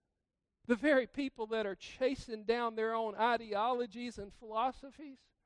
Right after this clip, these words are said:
are the very people that need the substantial truth of Jesus Christ, that He loves them and has forgiven them of their sin.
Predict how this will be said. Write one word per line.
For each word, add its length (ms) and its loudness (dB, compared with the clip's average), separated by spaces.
are 100 4
the 160 -2
very 400 6
people 460 -2
that 180 2
need 300 -4
the 100 6
substantial 1040 -4
truth 600 -6
of 160 -4
Jesus 640 -12
Christ, 400 -4
that 160 -10
He 160 -4
loves 460 0
them 260 -2
and 140 -2
has 240 -8
forgiven 680 -4
them 220 -2
of 320 2
their 260 0
sin. 460 -2